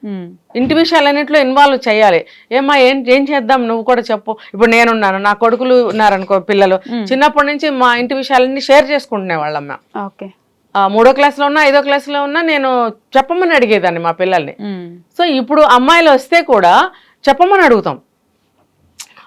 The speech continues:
Speaker 2: అడగాలి. అది
Speaker 1: ఎస్.
Speaker 2: నచ్చితే తీసుకుంటాం, లేకపోతే లేదు, చెప్పమ్మా అని అడగాలి.
Speaker 1: మ్మ్.
Speaker 2: అప్పుడు వాళ్ళు చేతనైన సలహా ఇస్తారు, నచ్చిందనుకో మనం ఇంప్లిమెంట్ చేయొచ్చు.
Speaker 1: అవును.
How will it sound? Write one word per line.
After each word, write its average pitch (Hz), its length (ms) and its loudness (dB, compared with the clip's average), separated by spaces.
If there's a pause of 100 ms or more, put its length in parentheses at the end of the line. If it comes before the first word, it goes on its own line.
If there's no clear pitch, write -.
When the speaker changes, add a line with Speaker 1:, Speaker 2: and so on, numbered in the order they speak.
(140)
Speaker 2:
అడగాలి. 247 560 2 (460)
అది 190 80 -4
Speaker 1:
ఎస్. 190 100 -4
Speaker 2:
నచ్చితే 277 340 0
తీసుకుంటాం, 302 600 -2
లేకపోతే 233 420 0
లేదు, 233 260 2
చెప్పమ్మా 294 400 0
అని 302 100 2
అడగాలి. 233 540 2
Speaker 1:
మ్మ్. 185 240 -8
Speaker 2:
అప్పుడు 269 180 -2
వాళ్ళు 262 460 4
చేతనైన 269 500 -2
సలహా 269 300 -2
ఇస్తారు, 233 400 0
నచ్చిందనుకో 254 540 -4
మనం 220 140 -4
ఇంప్లిమెంట్ 226 420 -8
చేయొచ్చు. 214 400 -4 (140)
Speaker 1:
అవును. 185 300 -10